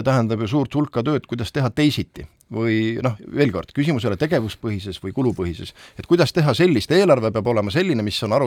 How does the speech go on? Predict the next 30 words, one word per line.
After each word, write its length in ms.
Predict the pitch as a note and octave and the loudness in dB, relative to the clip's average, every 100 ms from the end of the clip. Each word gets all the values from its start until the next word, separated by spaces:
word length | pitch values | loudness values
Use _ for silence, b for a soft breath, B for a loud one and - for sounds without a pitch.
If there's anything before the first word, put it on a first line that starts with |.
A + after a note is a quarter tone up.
| G#2+ | 0
saada, 240 | G2 G2+ - B B B B - | -2 -4 -8 B B B B 0
kellele 380 | C#3+ D3+ A2+ A2+ | 4 6 4 4
raha 220 | C3 C3+ | 4 2
antakse, 400 | F#3+ C3+ - C3+ - | 2 -4 -4 -6 -2
mille 300 | A#2+ A#2+ G#2+ | -2 2 2
jaoks, 320 | F3+ F#3 - - _ _ _ _ _ _ _ | 2 0 -4 -14 _ _ _ _ _ _ _
ja 160 | A#2+ B2 - | -8 -8 -10
kas 160 | - | -6
pärast 380 | - D3+ B2 - | 0 2 2 -2
on 80 | B2 | -2
võimalik 400 | A#2+ C#3 A#2 G#2+ | 0 2 2 2
vaadata, 400 | B2+ B2+ G#2+ A2 | 2 2 0 -8
et 60 | - | -10
kas 80 | G2+ | -2
see 80 | C3 | 0
raha 160 | A#2+ | 0
sinna 240 | A#2 A2+ G2+ | -2 -2 -4
läks. 240 | - - - _ _ _ - | -6 -12 -14 _ _ _ -8
Mis 140 | G#2 - | -8 2
põhine 320 | F#3 F3 B2+ | 4 6 4
ta 80 | B2 | 4
iganes 320 | E3 A#2+ G#2+ | 2 2 2
on, 220 | C#3+ G#2+ b b | 0 -2 b b
see 220 | - C3 | -4 -2
informatsioon 560 | B2 A2+ G#2 G2+ C3 A2+ | 0 -2 -2 -2 -2 -2
peaks, 220 | F#2 - | -4 -8
äh, 680 | - - A2+ A2+ A#2 C#2 - | -16 -10 -6 -6 -6 -6 -2
eelarvest 340 | A#2 G2+ F#2+ B2 | 0 0 0 -2
välja 160 | G2+ | -2
tulema. 300 | F#2 - - | -4 -8 -12